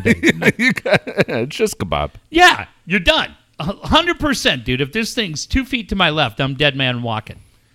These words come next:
Speaker 1: And, uh, and I go, "Fuck no, I didn't even see it." So I'm like, "Well, I guess I'm not going to Huntington Beach." And, uh, I, I come home.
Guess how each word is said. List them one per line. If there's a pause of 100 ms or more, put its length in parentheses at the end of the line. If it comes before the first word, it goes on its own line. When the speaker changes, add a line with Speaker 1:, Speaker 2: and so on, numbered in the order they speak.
(480)
Speaker 1:
And,
uh, (1700)
and
I
go,
"Fuck
no,
I
didn't
even
see
it." (600)
So (380)
I'm
like,
"Well,
I
guess
I'm
not
going
to
Huntington
Beach." (340)
And,
uh, (1040)
I,
I
come
home.